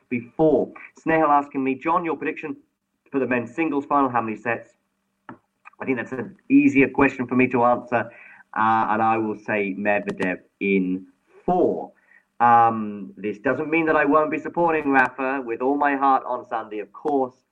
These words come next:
but I have to look at the evidence, and the evidence to me suggests that Medvedev will win.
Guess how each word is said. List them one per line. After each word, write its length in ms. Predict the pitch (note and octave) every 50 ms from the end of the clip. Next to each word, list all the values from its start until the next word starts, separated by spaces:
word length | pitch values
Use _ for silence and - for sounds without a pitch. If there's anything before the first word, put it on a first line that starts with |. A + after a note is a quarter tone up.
| _ _ _ _ _ _ _ _
but 120 | B2 A2+
I 120 | A2+ A2+
have 280 | A#2 B2 B2+ C3 B2+ -
to 60 | C3
look 200 | C3 B2+ B2+ -
at 60 | C3+
the 140 | - A#2 A#2+
evidence, 400 | A#2+ A#2+ A2 G#2+ A2+ A2 G#2 -
and 80 | G#2 G#2
the 80 | G#2
evidence 340 | G#2+ A2+ A2+ B2+ C3 B2 B2 -
to 40 |
me 460 | B2 A#2+ A#2 A2 G#2 G2+ G2 F#2+ - - _ _ _ _
suggests 340 | - - - A2+ G#2 G2 G2
that 140 | - F#2+ F#2+
Medvedev 560 | G#2 G#2+ G#2+ G#2 G2+ G2+ F#2+ G2+ F#2 F2+ - - -
will 640 | - G2 F#2+ A2 B2 B2 B2 A#2 A2 G#2+ G2+ G2 F#2+
win. 600 | - F#2+ G2+ A#2+ C3 D3 D#3+ F3+ F#3+ F#3+ G3 -